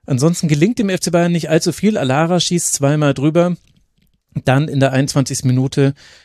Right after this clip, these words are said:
geschieht die Verletzung von Lena Oberdorf. Und so sehr das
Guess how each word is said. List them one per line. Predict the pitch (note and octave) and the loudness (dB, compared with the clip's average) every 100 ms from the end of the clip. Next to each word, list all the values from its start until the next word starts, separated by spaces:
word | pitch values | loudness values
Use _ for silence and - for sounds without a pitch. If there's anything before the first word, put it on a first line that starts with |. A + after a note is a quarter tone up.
| _ | _
geschieht | C#3 - F3 F3+ D#3 | -2 0 0 -2 -4
die | D3 D#3 | 0 2
Verletzung | C#3+ C3 D3+ - D3+ D3+ | 2 2 0 0 -2 -2
von | - C#3+ D3 - | -2 0 0 -2
Lena | C3+ C3+ C3 | 0 2 0
Oberdorf. | C3+ D#3+ F3+ E3 D#3+ F3 | 0 0 0 2 0 -2
Und | - D3 | -2 -2
so | C3 | 0
sehr | B2 C3 D#3+ | 0 0 0
das | D#3 D3 - - | 0 -2 -2 -12